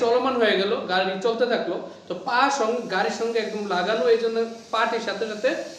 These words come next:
গাড়ির সাথে সামনের দিকে চলে যায়। কিন্তু আমার উপরে যে বডির উপরের অংশটা,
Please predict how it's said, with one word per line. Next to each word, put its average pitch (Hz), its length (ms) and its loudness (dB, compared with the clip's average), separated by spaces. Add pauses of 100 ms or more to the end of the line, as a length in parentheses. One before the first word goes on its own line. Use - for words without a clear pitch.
(140)
গাড়ির 220 160 0
সাথে 208 220 -4
সামনের 202 320 -2
দিকে 170 220 -2
চলে 175 200 2
যায়। - 160 -6 (300)
কিন্তু 226 160 -2
আমার 220 260 4
উপরে 247 420 -2
যে 262 240 0
বডির 175 340 6
উপরের 254 360 2
অংশটা, - 460 0